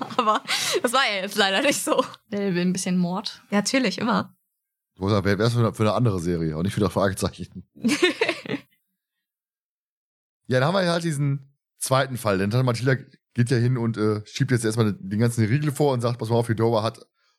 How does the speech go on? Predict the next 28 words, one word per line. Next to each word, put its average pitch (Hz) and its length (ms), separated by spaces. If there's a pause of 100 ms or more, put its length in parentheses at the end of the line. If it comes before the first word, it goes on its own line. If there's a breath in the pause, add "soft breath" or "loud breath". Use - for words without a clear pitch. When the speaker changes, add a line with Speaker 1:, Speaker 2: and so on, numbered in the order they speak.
Speaker 3:
schon - 200
Kotter 131 240
eingeschaltet.“ 110 720 (640)
Von 104 200
wegen, 101 300
äh, 87 280 (260)
„Da 92 120
seid 90 140
ihr 87 40
erstmal 85 200
raus 113 160
aus 123 60
der 117 80
Nummer.“ 117 280 (720 soft breath)
Dann 135 100
kommt 170 100
mal 160 60
Mister 175 200
Greenwald, 135 600 (200)
der 113 260
Direktor 123 640
der 110 200
Art 123 240
Gallery 113 300
Hall, 123 500 (560)
auf 95 160
den 104 100
Schrottplatz 110 640